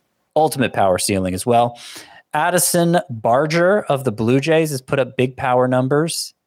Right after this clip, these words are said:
in the minors. Um, doesn't have a clear path to the majors. Best position is probably third base. Of course, Matt Chapman is longed up, uh, is locked up there.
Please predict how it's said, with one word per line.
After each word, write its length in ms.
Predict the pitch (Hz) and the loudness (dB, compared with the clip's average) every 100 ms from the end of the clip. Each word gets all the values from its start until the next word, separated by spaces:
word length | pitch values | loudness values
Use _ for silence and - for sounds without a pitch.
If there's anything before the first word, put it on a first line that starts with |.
| _ - | _ -6
in 140 | 123 | -2
the 80 | 123 | 0
minors. 720 | 113 120 139 151 160 - - _ - | 2 2 0 0 -4 -8 -12 _ -8
Um, 580 | 120 107 110 110 104 120 - _ _ _ | -2 2 2 0 -2 -6 -12 _ _ _
doesn't 240 | 151 175 180 | -2 0 0
have 140 | 185 | -2
a 60 | 175 | -2
clear 200 | 180 165 | -2 0
path 260 | 165 156 | 0 -2
to 100 | - | -2
the 40 | 147 | -2
majors. 360 | 139 135 131 | 0 0 -2
Best 200 | 139 131 | -2 -2
position 220 | 139 127 | -2 -2
is 80 | 131 | -4
probably 320 | - 131 123 | -2 0 0
third 260 | 117 120 117 | 0 0 0
base. 300 | 110 113 - | 2 0 -2
Of 80 | 101 | -2
course, 260 | 113 104 | 0 0
Matt 200 | 107 101 | -2 -4
Chapman 360 | - 107 110 104 | 0 0 0 -2
is 140 | 107 | -2
longed 300 | 107 104 104 | 0 0 2
up, 200 | 104 - _ - | 0 -2 _ -2
uh, 160 | 117 - | -2 -2
is 140 | 117 | -2
locked 320 | 107 104 - | -2 -2 0
up 200 | 110 - | -2 0
there. 360 | 104 110 113 | 0 2 0